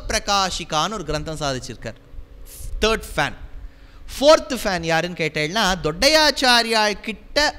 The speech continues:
பாடம் படிச்ச ஸ்ரீனிவாசாச்சாரியாள்னு ஒருத்தர், அவர் யதீந்திர மத தீபிகான்னு ஒரு கிரந்தம் சாதிச்சிருக்கார், அவரும் பெரிய மகான். நாலு எடுத்தா அஞ்சு, ரொம்ப இம்பார்ட்டன்ட் பர்சன்.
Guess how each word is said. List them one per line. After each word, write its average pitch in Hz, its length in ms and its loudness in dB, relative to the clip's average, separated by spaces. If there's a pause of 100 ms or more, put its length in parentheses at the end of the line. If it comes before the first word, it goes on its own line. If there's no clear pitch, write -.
(120)
பாடம் 220 520 4
படிச்ச 190 680 2 (300)
ஸ்ரீனிவாசாச்சாரியாள்னு 214 1500 0
ஒருத்தர், 170 420 -2 (300)
அவர் 165 260 -4
யதீந்திர 277 600 -4
மத 214 260 -2
தீபிகான்னு 185 720 -2
ஒரு 208 120 -2
கிரந்தம் 160 380 -4
சாதிச்சிருக்கார், 151 420 -4
அவரும் 180 400 -2
பெரிய 165 340 -4
மகான். 131 280 -2 (800)
நாலு 156 260 2
எடுத்தா 151 440 0 (240)
அஞ்சு, 180 440 0 (100)
ரொம்ப 170 240 -4
இம்பார்ட்டன்ட் 170 460 0
பர்சன். 139 520 -6